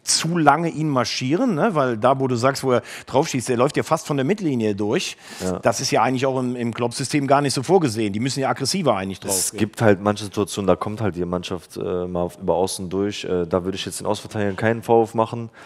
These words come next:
Speaker 2: Es ist einfach, äh, ja, wie, äh, Anton schon gesagt hat,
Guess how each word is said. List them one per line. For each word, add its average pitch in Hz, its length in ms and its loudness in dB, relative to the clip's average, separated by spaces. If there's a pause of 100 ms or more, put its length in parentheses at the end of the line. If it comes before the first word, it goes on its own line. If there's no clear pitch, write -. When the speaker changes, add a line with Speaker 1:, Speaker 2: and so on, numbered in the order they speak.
(480)
Speaker 2:
Es 110 360 0
ist 131 180 2
einfach, 131 500 6
äh, 107 760 -8
ja, 120 300 10 (480)
wie, 117 300 -2
äh, 107 180 4
Anton 120 340 -4
schon 123 160 -6
gesagt 120 340 2
hat, 104 180 2